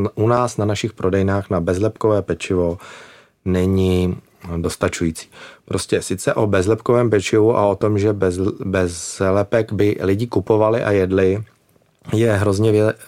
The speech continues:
moc věcí, který se říká, ale realita je pak úplně jiná. Prostě lidi ho kupujou daleko míň,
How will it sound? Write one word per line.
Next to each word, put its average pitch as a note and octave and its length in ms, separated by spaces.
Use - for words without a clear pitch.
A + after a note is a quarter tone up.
moc G2+ 360
věcí, G#2+ 480
který G2+ 240
se A2+ 160
říká, F#2+ 340
ale G2+ 340
realita G2 440
je G2 80
pak - 200
úplně G2 340
jiná. F2+ 280
Prostě F2 320
lidi F#2 200
ho G2 100
kupujou F#2+ 360
daleko F#2 380
míň, G#2+ 440